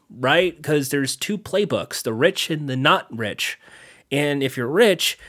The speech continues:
the government gives you favors and all sorts of good stuff. And if you're not of the rich,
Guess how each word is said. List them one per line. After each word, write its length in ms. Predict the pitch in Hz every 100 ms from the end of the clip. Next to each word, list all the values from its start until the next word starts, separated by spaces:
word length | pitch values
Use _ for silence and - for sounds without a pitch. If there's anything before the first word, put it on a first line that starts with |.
| -
the 80 | 139
government 540 | 127 175 208 202 165
gives 180 | 147 131
you 80 | 117
favors 640 | - 202 226 151 117 98
and 100 | 131
all 120 | 143
sorts 240 | 143 170 139
of 80 |
good 180 | 131 117
stuff. 440 | - 156 147 113 139
And 140 | 123
if 140 | 120
you're 120 | 113 113
not 320 | 170 269 - _ _ _
of 200 | 135 127
the 100 | 123
rich, 480 | 113 127 170 - -